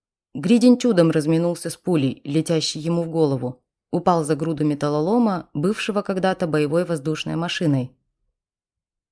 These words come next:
Осторожно выглянув, он обернулся и обнаружил, что из десятка сторожка в живых осталось только три человека. Остальных змеи все-таки застали врасплох. Одному разворотило грудные бронепластины.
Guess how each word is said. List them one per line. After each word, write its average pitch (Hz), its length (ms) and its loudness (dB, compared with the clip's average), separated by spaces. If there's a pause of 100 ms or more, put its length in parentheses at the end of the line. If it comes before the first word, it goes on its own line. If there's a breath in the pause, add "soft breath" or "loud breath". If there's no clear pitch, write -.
Осторожно 220 580 4
выглянув, 214 680 -2
он 185 160 2
обернулся 202 720 0
и - 160 -6
обнаружил, 185 580 2
что 180 200 -2
из 175 100 0
десятка 180 480 -2
сторожка 220 580 -2
в 180 60 -10
живых 180 340 -2
осталось 214 460 -2
только 185 280 -4
три 160 220 -2
человека. 143 640 -2 (540)
Остальных 175 640 2
змеи 165 320 4
все-таки 165 400 -6
застали 151 440 -2
врасплох. 131 680 -6 (840)
Одному 185 420 4
разворотило 196 640 2
грудные 175 420 -2
бронепластины. 175 920 0